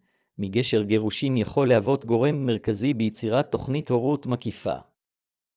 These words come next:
הגישור מספק מרחב בטוח להורים לדון ולנהל משא ומתן על הסדרי משמורת, לוחות זמנים לביקורים ותהליכי קבלת החלטות. המיקוד של המגשר הוא על טובת הילדים,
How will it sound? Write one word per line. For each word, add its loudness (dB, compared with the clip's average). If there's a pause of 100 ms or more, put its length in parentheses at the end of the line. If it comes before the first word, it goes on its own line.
(300)
הגישור 0
מספק -2
מרחב 0
בטוח 2
להורים 4
לדון 2
ולנהל 2
משא 0
ומתן 2
על 2
הסדרי 0
משמורת, -2 (360)
לוחות 2
זמנים 0
לביקורים -2
ותהליכי 0
קבלת 2
החלטות. -6 (960)
המיקוד 0
של 2
המגשר 0
הוא 4
על 4
טובת 2
הילדים, 2